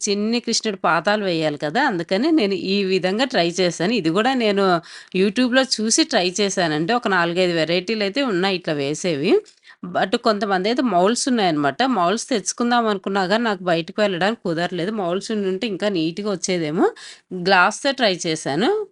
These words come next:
పర్వాలేదు అనిపించింది నాకు. ఇది మీకు ఎలా అనిపించిందో నాకు కామెంట్లో చెప్పండి. So నాకు వచ్చినట్టు కొంచెం ట్రై చేశా, ఫస్ట్ టైమ్ వేయడం అనమాట ఇట్లా అయితే నేను. So ఇట్లా కృష్ణుడి పాదాలు అవన్నీ వేసేసి గడప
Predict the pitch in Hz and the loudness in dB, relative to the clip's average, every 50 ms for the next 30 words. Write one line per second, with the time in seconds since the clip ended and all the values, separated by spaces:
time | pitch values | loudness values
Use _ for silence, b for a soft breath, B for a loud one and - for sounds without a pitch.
0 | - 269 247 254 262 262 262 254 240 226 269 302 262 214 - 202 180 - - 185 | 2 4 6 6 8 6 6 6 4 2 2 2 2 0 -2 -6 -6 -4 -4 -2
1 | 175 175 160 147 160 233 302 285 247 247 240 - 240 220 202 214 226 240 226 214 | -2 -2 -2 -2 -2 -2 0 2 2 2 2 2 0 2 4 4 2 2 0 -2
2 | - 220 - - - 196 285 349 359 339 - 196 180 175 180 180 185 180 233 226 | -8 -8 -8 -6 -4 -2 0 0 0 0 0 0 0 0 0 -2 -2 -2 -2 -2
3 | 214 208 156 - - 147 139 156 214 392 523 - B B B B B B B - | -2 -4 -4 -4 -4 -4 -2 2 2 2 2 0 B B B B B B B 2
4 | 233 233 226 214 190 185 180 196 175 170 - 190 220 262 262 339 - 277 247 220 | 4 4 6 6 4 2 2 -2 -6 -4 -2 0 0 0 0 0 0 2 2 2
5 | 277 269 214 - 220 180 180 208 185 - 247 226 - 185 185 240 - 254 190 - | 2 0 0 2 2 2 2 2 0 -2 -2 0 0 0 0 2 2 0 0 0
6 | - - 240 254 247 233 202 190 175 165 165 156 151 151 143 139 139 131 127 - | 2 2 2 2 2 2 2 2 0 0 0 0 0 -2 -2 -2 -4 -4 -4 -6
7 | 156 135 - 147 139 139 139 131 170 156 147 139 135 165 247 415 523 - b b | -8 -6 -4 -2 -2 -2 -2 -2 -2 -2 0 0 0 2 2 2 2 0 b b
8 | b b b b b - - 214 196 196 190 190 180 - 190 190 185 - 202 180 | b b b b b -4 0 2 2 4 2 0 0 2 2 2 2 0 -4 -6
9 | - - 202 208 202 - 202 180 170 170 170 156 185 180 180 190 190 175 165 151 | -4 -2 -2 -2 -2 0 0 0 0 0 0 2 0 0 2 2 0 0 0 -2
10 | 156 180 202 202 185 165 156 160 - 180 170 185 - 320 359 359 320 254 202 180 | -2 -2 -2 -2 -2 -2 -2 -2 -4 -4 -4 -4 -2 -2 0 0 0 0 0 2
11 | 196 170 165 175 | 2 2 2 2